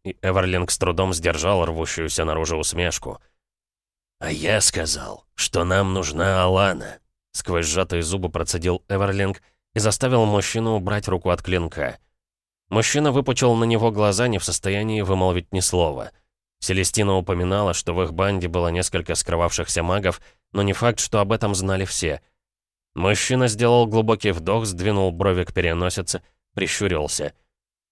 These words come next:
«Линк, не надо, прошу!» — выпалила Эванжелина и решилась подойти к Эверлингу. Тот опустил руку, и мужчина тут же обнажил клинок, но нападать не стал.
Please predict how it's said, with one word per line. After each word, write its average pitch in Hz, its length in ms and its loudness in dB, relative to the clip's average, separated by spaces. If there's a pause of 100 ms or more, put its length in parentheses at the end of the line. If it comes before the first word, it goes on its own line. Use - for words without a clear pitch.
(160)
«Линк, 120 340 0
не 127 120 2
надо, 131 280 2
прошу!» — 139 460 2 (340)
выпалила 90 500 0
Эванжелина 90 600 0
и - 180 -4
решилась 95 400 0
подойти 95 420 -4
к - 100 -6
Эверлингу. 76 600 -4 (720)
Тот 131 160 0
опустил 127 460 2
руку, 101 320 0 (300)
и 101 60 0
мужчина 107 500 0
тут 107 200 -4
же 107 120 -2
обнажил 98 520 2
клинок, 92 440 0
но 113 120 2
нападать 95 460 0
не 85 100 -6
стал. 76 380 0